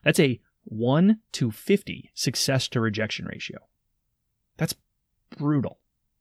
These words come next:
I don't know about you, but I don't think I've ever applied for fifty jobs to get one. Hell, I don't know if I've ever actually applied to fifty jobs total. And most of you probably haven't either.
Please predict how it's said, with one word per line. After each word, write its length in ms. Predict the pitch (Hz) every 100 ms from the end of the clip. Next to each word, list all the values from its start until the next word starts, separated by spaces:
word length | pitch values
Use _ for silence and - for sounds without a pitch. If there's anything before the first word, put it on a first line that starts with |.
| _
I 80 | 190
don't 120 | 202
know 60 | 170
about 240 | 139 131
you, 100 | 139
but 100 | 117
I 60 | 143
don't 100 | 165
think 140 | 143
I've 100 | 127 -
ever 240 | 143 147
applied 580 | 127 131 120 101 87 - _ _
for 140 | - 117
fifty 460 | - 151 135 131
jobs 560 | 117 113 90 - - - _
to 80 | 110
get 180 | - -
one. 440 | 98 98 - - -
Hell, 200 | 175 165
I 60 |
don't 120 | 185
know 100 | 165
if 120 | 160 151
I've 140 | 131
ever 200 | 135 135
actually 320 | 123 - 127
applied 360 | 117 - 117 107
to 60 | 104
fifty 360 | - 127 110
jobs 380 | 98 92 85 -
total. 640 | - - 220 151 - _ _ _ _
And 120 | 143 165
most 200 | 180 156
of 100 | 135
you 220 | 233 165
probably 380 | - 117 117 107
haven't 240 | 104 107
either. 400 | 120 120 -